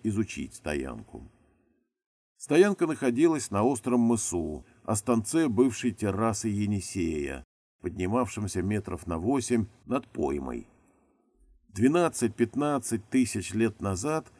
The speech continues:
стоянка лежала на берегу Енисея.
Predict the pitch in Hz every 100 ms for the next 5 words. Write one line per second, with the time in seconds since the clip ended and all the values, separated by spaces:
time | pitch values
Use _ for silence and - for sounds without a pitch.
0 | _ - - 92 98 135 143 123 104 95
1 | 82 110 117 110 98 85 82 82 110 101
2 | 101 98 - - 69 65 64